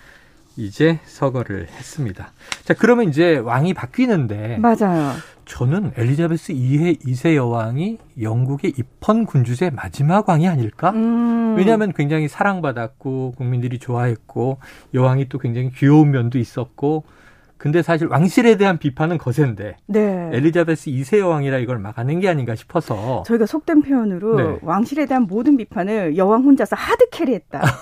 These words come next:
Speaker 2: 이렇게
Speaker 1: <laughs>
Speaker 2: 표현을 하잖아요.
Speaker 1: 아니, 그래도 좋-, 그래도 될 것 같아요.
Speaker 2: 네.
Speaker 1: 그 말이 뭐 과언이 아닐 것 같아요. 그런데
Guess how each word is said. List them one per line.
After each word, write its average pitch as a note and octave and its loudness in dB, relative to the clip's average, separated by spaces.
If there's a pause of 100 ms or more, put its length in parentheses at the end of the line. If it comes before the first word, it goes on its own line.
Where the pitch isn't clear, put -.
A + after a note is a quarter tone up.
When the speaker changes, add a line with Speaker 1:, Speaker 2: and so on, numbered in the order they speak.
(220)
Speaker 2:
이렇게 A3+ 4
Speaker 1:
<laughs> - -
Speaker 2:
표현을 A3+ 2
하잖아요. D#3 -6
Speaker 1:
아니, E3 2
그래도 E3+ 4
좋-, D3 -6
그래도 F#3+ 0
될 C#3 0
것 F#3 2
같아요. G2+ -8
Speaker 2:
네. A#3+ 2
Speaker 1:
그 A3 2
말이 C#3 0
뭐 A2 -8
과언이 C#3+ 0
아닐 A#2 -2
것 C3 -6
같아요. G2 -10 (500)
그런데 G#3 2